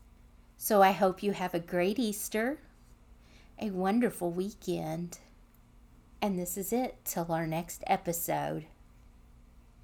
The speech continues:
So follow us on our many social media features.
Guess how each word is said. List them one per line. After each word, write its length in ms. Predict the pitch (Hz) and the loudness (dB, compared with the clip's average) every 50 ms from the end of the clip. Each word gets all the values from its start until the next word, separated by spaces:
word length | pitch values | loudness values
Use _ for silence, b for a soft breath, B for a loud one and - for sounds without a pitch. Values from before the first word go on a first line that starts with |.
| - b b b b b b b b | -20 b b b b b b b b
So 240 | - - - 196 | -2 2 2 2
follow 380 | 185 - 180 175 185 190 196 208 | 4 4 4 4 4 6 6 8
us 340 | 208 208 214 220 - - - - - | 10 10 8 8 4 0 -6 -4 0
on 420 | - 185 185 175 165 165 170 175 170 - - | 0 2 2 2 2 0 -2 -4 -4 -4 -4
our 100 | 180 185 | -2 -2
many 260 | 190 185 180 190 190 | 0 -2 -2 -2 -4
social 460 | 185 - - 202 196 196 - 240 247 | -4 -2 -2 -2 -2 -2 -4 -4 -2
media 420 | 226 202 185 175 196 202 208 202 | -2 -2 -4 -2 -2 0 0 0
features. 760 | 202 202 - 202 190 190 - - 233 247 302 330 - - - | -2 -2 -4 -6 -6 -6 -6 -8 -6 -6 -6 -6 -8 -10 -14